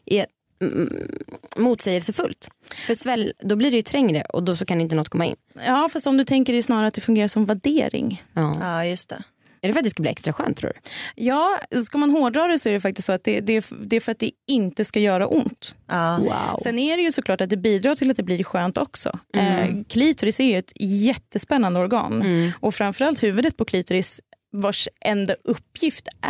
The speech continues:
Speaker 2: är njutning,
Speaker 1: Det är så
Speaker 3: Mm.
Speaker 2: är ju ett
Speaker 1: magiskt.
Speaker 2: väldigt specifikt organ.
Speaker 1: Mm.
Speaker 2: Ja. Så
Speaker 3: Så
Speaker 2: att, eh,
Speaker 3: allting sväller?
Speaker 2: Allting sväller. Vissa saker sväller mer än andra saker. Eh,
Speaker 3: Mm.
Speaker 2: vissa delar av klitoris har förmågan att växa,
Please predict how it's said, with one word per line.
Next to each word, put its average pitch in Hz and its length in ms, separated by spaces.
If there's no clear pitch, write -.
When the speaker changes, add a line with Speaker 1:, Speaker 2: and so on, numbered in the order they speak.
Speaker 2:
är 185 260
njutning, 190 840
Speaker 1:
Det 165 120
är 156 40
så - 200
Speaker 3:
Mm. 170 180
Speaker 2:
är - 100
ju 190 80
ett 202 60
Speaker 1:
magiskt. 233 180
Speaker 2:
väldigt 247 300
specifikt - 580
organ. - 300
Speaker 1:
Mm. 160 420
Speaker 2:
Ja. - 240
Så - 140
Speaker 3:
Så - 60
Speaker 2:
att, - 120
eh, 214 80
Speaker 3:
allting 202 380
sväller? 143 360
Speaker 2:
Allting 262 500
sväller. 208 520
Vissa 247 320
saker 196 240
sväller 185 300
mer 180 200
än 175 140
andra 214 280
saker. - 320
Eh, 196 120
Speaker 3:
Mm. 165 120
Speaker 2:
vissa 202 240
delar 220 520
av 202 100
klitoris 196 840
har 196 200
förmågan 185 520
att 180 140
växa, - 800